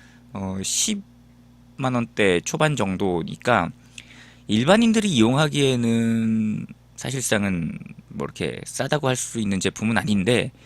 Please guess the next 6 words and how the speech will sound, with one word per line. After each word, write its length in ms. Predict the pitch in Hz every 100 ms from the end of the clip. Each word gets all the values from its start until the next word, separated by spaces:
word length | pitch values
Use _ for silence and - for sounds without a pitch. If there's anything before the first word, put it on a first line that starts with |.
| - - -
전문가들이 640 | - 135 196 220 196 165 139
쓰는 580 | - 147 147 143 139
용도로 600 | 110 113 127 131 123 120
따지면은 760 | 113 131 131 131 117 107 175 214 - - _ _
굉장히 280 | - 127 123
저렴하게 680 | 101 90 85 82 - - 160